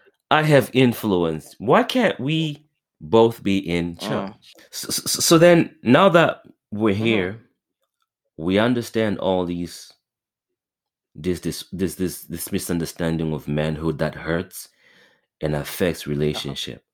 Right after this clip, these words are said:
Speaker 1: What can we take away? What, what's the encouragement, uh, L T? I know you speak to, to many of these issues, and you travel and you do some speaking engagements on this. What then can we do? Like,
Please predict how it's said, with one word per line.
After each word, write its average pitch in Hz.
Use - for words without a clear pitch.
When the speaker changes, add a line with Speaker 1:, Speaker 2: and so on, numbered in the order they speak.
Speaker 1:
What 135
can 135
we 113
take 107
away? 80
What, 90
what's 131
the 123
encouragement, 92
uh, 64
L 71
T? 76
I 82
know 98
you 85
speak 78
to, 73
to 69
many 76
of 69
these 76
issues, 73
and 67
you 69
travel 73
and 67
you 69
do 73
some 73
speaking 73
engagements 69
on 65
this. 65
What 101
then 98
can 82
we 85
do? 69
Like, 71